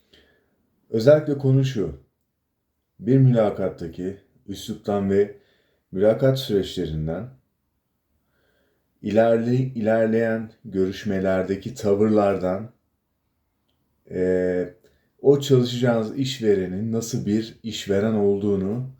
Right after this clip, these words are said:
anlayabilmeniz için belli başlı tüyolar var. Bunları sizinle paylaşmak istiyorum. Ama öncelikle şunu bir açıklığa kavuşturmak istiyorum. Son videoma çok gereksiz bir saçma sapan yorum yapıldı.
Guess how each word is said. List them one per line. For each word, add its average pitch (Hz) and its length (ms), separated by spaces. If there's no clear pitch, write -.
anlayabilmeniz 120 800
için 117 220
belli 107 260
başlı 117 520
tüyolar 78 480
var. 65 180
Bunları 117 280
sizinle 113 260
paylaşmak 110 560
istiyorum. 80 400
Ama 123 220
öncelikle 131 680
şunu 123 280
bir 123 300
açıklığa 123 460
kavuşturmak 120 580
istiyorum. 92 420
Son 135 300
videoma 113 420
çok 117 320
gereksiz 107 600
bir 110 300
saçma 123 480
sapan 107 360
yorum 107 340
yapıldı. 85 560